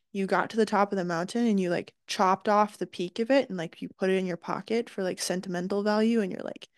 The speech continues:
"I went to the peak of the mountain and I, like, carry it around with me every single day."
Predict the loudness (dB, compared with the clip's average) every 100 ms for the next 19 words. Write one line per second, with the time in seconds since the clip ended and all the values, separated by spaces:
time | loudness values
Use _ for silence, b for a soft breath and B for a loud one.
0 | b b b b b _ -6 -2 -2 -2
1 | -8 -10 -4 -2 0 2 2 2 2 2
2 | 0 -2 -8 -10 -12 _ _ _ _ -20
3 | -20 _ _ _ 2 4 6 6 6 6
4 | 4 4 0 2 4 4 4 4 2 -2
5 | -10